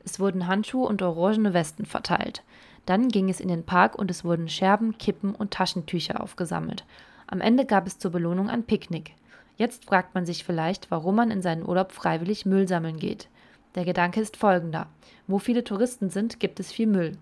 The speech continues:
An der Sammelaktion in Berlin beteiligten sich Leute von vielen verschiedenen Ländern, wie zum Beispiel Italien, Indien und Großbritannien. Viele Lastwagen, viele Abgase.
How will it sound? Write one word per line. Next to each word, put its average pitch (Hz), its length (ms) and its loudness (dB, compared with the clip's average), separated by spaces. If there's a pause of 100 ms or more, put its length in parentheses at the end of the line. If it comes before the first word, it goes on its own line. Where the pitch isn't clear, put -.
(340)
An 185 140 -4
der 180 80 2
Sammelaktion 208 640 0
in 202 140 -2
Berlin 196 320 0
beteiligten 185 600 -2
sich 170 200 -8
Leute 185 340 0
von 175 180 -8
vielen 226 400 0
verschiedenen 196 560 -2
Ländern, 170 480 2 (320)
wie 180 100 -4
zum 180 200 -2
Beispiel 170 420 -4
Italien, 220 640 4
Indien 175 540 -2
und 214 160 -2
Großbritannien. 170 880 -4 (480)
Viele 269 240 6
Lastwagen, 185 640 2
viele 202 260 2
Abgase. 214 540 0